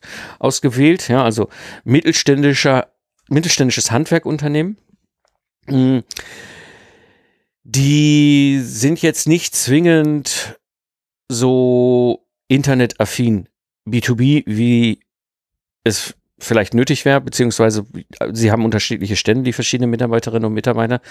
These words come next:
Und dementsprechend habe ich diese Onboarding-Phase als ersten Schritt, wo ich sage, okay, ich mache hier einen Impulsvortrag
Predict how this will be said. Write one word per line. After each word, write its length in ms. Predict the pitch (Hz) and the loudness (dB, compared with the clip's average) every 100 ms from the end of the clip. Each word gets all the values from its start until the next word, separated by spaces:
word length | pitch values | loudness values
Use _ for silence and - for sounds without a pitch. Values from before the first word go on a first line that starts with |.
| - - - | -18 -18 -8
Und 140 | - | -2
dementsprechend 520 | 135 170 - 160 147 135 | 0 0 0 0 0 0
habe 140 | 143 | 0
ich 60 | 143 | 0
diese 260 | 135 117 | 0 2
Onboarding-Phase 1000 | 113 165 165 156 175 170 - 165 180 165 | 2 0 0 0 2 -2 -2 0 0 0
als 180 | 117 - | -2 -4
ersten 840 | - 110 139 170 165 - - 127 | -2 0 2 2 0 -4 -6 -6
Schritt, 480 | - 117 139 208 - - - - - | -6 -2 0 0 -6 -16 -18 -18 -2
wo 100 | 123 | 0
ich 140 | 127 | 2
sage, 220 | - 131 127 | 2 0 -2
okay, 260 | - 127 | -2 0
ich 220 | 110 - | 0 -2
mache 160 | 123 127 | -4 -2
hier 100 | 127 | 0
einen 80 | 104 | 0
Impulsvortrag 920 | 101 156 185 - 151 135 139 135 131 | 0 0 0 0 -2 0 -2 0 0